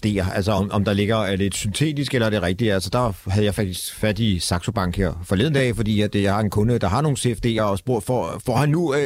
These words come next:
udbytte, fordi han har nogle A P Møller? Og, og, og, og, og det, det gør han. Øh, omvendt, hvis, øh, du holder, øh, C F D'en hen over perioden, hvor de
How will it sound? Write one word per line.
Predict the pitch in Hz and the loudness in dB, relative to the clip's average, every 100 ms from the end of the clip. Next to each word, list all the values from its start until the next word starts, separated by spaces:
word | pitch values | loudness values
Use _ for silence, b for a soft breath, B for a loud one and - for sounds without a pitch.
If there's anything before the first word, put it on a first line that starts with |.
| - | 0
udbytte, | 175 202 180 135 | 0 0 0 -2
fordi | 131 123 | -2 0
han | 117 | 0
har | 113 127 | 2 0
nogle | 120 110 92 | 2 0 0
A | |
P | 92 | 0
Møller? | 117 190 135 B B B - | 0 0 -2 B B B -6
Og, | 127 120 | -2 -2
og, | 120 95 - | -2 -4 -6
og, | 127 120 | -6 -2
og, | 135 - | -4 -2
og | 156 - _ _ | -6 -6 _ _
det, | 190 - - 180 | -2 -2 -6 -4
det | 156 | -2
gør | 117 | -2
han. | 127 135 - | -2 -4 -6
Øh, | - 123 117 113 110 98 92 | -2 0 2 2 0 -2 -4
omvendt, | - 147 170 151 117 | -2 0 0 -2 -2
hvis, | 139 - | -2 0
øh, | 127 113 | 0 0
du | 123 | 0
holder, | 110 160 156 120 | 0 0 -2 -2
øh, | 120 117 113 | -4 -2 -2
C | - 123 | 0 -2
F | - | 0
D'en | 131 127 | 0 2
hen | 147 | 2
over | 143 139 143 B B B | 2 0 -2 B B B
perioden, | - 139 127 151 | 0 2 2 0
hvor | 135 135 | 0 0
de | 127 | 0